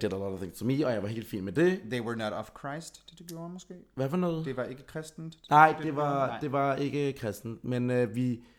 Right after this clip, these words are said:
Speaker 1: vi kendte hinanden i bibelsk forstand, lad mig sige det på den måde. Øhm, og det synes jeg var lidt lækkert, men det var også bare sådan, det var meget rart egentlig at være sådan et sted, hvor at det ikke var gay Copenhagen.
Speaker 2: Ja,
Speaker 1: Øh,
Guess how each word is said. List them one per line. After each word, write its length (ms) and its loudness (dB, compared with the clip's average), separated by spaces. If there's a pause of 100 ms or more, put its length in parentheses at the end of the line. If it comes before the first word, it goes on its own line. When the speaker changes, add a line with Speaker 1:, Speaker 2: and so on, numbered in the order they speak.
(240)
Speaker 1:
vi 100 0
kendte 440 2
hinanden 400 0
i 60 0
bibelsk 460 -6
forstand, 340 -8
lad 160 -8
mig 120 -4
sige 160 -4
det 120 -6
på 60 -12
den 200 -10
måde. 160 -10 (1000)
Øhm, 580 -4 (600)
og 80 2
det 100 2
synes 160 0
jeg 140 6
var 80 8
lidt 180 0
lækkert, 380 2 (580)
men 280 0
det 80 2
var 60 4
også 140 0
bare 160 2
sådan, 120 -4
det 80 -4
var 80 0
meget 240 2
rart 180 2
egentlig 180 -4
at 100 -4
være 160 2
sådan 120 -8
et 80 -6
sted, 380 0
hvor 420 2
at 280 -2 (1300)
det 80 2
ikke 280 2
var 340 4 (840)
gay 200 2
Copenhagen. 720 6 (380)
Speaker 2:
Ja, 220 12
Speaker 1:
Øh, 60 12